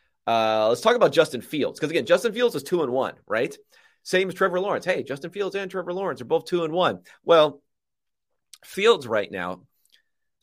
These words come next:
through, through three games, let me give his numbers. And I know he had the monsoon week one, but still, we gotta get the rest of these numbers here to see how, uh,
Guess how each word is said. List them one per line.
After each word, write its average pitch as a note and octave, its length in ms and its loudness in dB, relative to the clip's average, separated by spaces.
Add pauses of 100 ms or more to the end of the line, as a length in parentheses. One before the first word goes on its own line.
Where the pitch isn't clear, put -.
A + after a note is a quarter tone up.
(120)
through, A3 340 0
through G#3+ 280 -2
three F3+ 280 -4
games, G#2 600 -6
let B2+ 60 -6
me C3 80 -2
give D3+ 140 2
his C#3 100 -6
numbers. F#2 340 -6
And G2 60 -4
I G#2+ 60 -4
know A#2+ 120 -2
he D3 60 2
had E3 100 2
the F3+ 60 -2
monsoon F#3 720 0
week C#3+ 260 -4
one, F#2+ 360 -4
but G2 160 -8
still, A#2 200 2
we F#2+ 100 -8
gotta A2 140 0
get C3+ 120 -4
the C3+ 60 -8
rest C3+ 160 2
of C#3 40 -10
these B2+ 140 -6
numbers A2+ 300 -6
here F2+ 240 -6 (500)
to A#2+ 120 -4
see A#2+ 540 -4 (440)
how, A#2+ 520 4
uh, G2+ 600 -2